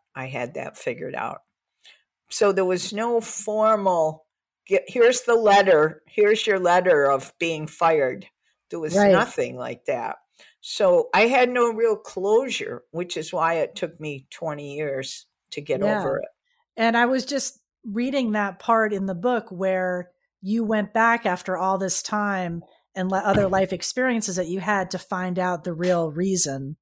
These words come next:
Speaker 2: And she, that's what she wrote, was that you were unsuited to religious life with excessive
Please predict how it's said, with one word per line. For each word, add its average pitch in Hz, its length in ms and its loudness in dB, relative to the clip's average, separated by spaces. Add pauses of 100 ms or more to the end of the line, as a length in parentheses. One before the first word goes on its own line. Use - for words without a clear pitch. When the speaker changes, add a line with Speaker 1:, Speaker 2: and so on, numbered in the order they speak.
(140)
Speaker 2:
And 160 400 0
she, 170 380 -2 (100)
that's 156 240 -4
what 175 100 -6
she - 180 -4
wrote, 147 520 -2 (440)
was 165 180 -2
that 160 300 -2 (380)
you 175 160 -4
were 165 180 -2
unsuited 196 560 2
to - 120 -6
religious 180 500 0
life 175 420 -2
with 165 220 -4
excessive 185 600 0